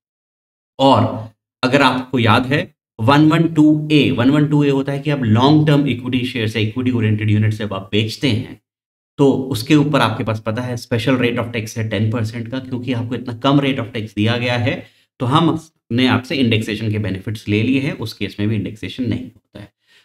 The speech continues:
तो bonds और debentures mainly अभी फिलहाल के लिए bonds और debentures याद कीजिए, वो बाकी बातें अभी हम जब वहां पर आएंगे तो मैं वहां पर भी बताऊंगा कि उनका indexation नहीं होता है, Debentures और bonds का indexation नहीं होगा। but हाँ, कुछ तरह के bonds होते हैं, कुछ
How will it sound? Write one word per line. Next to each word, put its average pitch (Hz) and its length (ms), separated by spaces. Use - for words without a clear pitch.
तो 127 80
bonds 131 340
और 175 120
debentures 147 400
mainly 123 300
अभी 127 180
फिलहाल 123 300
के 117 60
लिए 117 220
bonds 101 280
और 110 60
debentures 107 460
याद 127 180
कीजिए, 139 200
वो 208 120
बाकी 104 380
बातें 101 300
अभी 110 340
हम 107 160
जब 98 160
वहां 92 160
पर 117 120
आएंगे 113 220
तो 123 100
मैं 120 120
वहां 95 160
पर 98 140
भी 101 80
बताऊंगा 98 380
कि 165 100
उनका 110 220
indexation 101 500
नहीं 90 220
होता - 240
है, 90 100
Debentures 160 480
और 170 120
bonds 110 260
का 127 80
indexation 107 420
नहीं 92 240
होगा। 82 340
but 120 140
हाँ, 151 480
कुछ 233 280
तरह 151 200
के 151 460
bonds 117 340
होते 101 200
हैं, 95 100
कुछ - 280